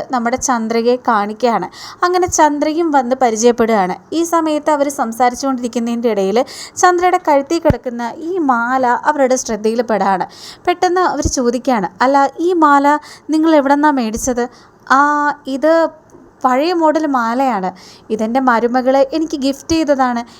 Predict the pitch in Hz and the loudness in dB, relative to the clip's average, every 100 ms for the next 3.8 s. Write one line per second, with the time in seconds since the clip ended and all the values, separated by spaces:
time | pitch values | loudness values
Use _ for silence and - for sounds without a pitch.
0 | - 214 208 240 277 330 302 254 285 311 | -8 -4 0 0 2 2 2 0 0 0
1 | 320 311 277 233 226 190 - - _ _ | 2 2 2 0 -4 -4 -6 -12 _ _
2 | 262 247 214 - _ - 240 277 285 294 | 2 2 0 -12 _ -6 0 0 2 2
3 | 285 294 254 233 226 - 220 | 2 0 0 0 -2 -2 -2